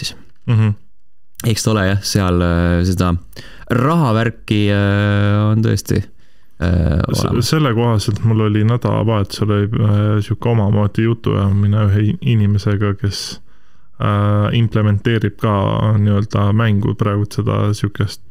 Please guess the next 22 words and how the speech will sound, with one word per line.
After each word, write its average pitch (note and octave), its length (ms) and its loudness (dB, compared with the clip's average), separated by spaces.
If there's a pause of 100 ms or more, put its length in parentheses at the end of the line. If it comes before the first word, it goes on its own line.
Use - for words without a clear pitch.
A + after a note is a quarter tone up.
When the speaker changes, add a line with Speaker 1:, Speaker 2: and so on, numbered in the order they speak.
(680)
Speaker 2:
siis, - 320 -2
äh, G#2+ 140 2
seda A2+ 220 0
võimalust, G#2 720 2
äh, G#2 300 2
kuhu, G2+ 640 0
et - 140 -2
saada G#2 880 0
raha G#2+ 260 2
eest - 460 -6
enda G#2+ 420 2
nii-öelda G#2 360 2
arengut G#2 580 0
kiirendada. A2 680 2 (640)
Et, - 300 -4
äh, A2 520 0
mingis C3 500 2
osas A2 280 2
ma A#2+ 100 2
saan B2 180 2
sellest B2+ 320 0
aru, B2+ 220 2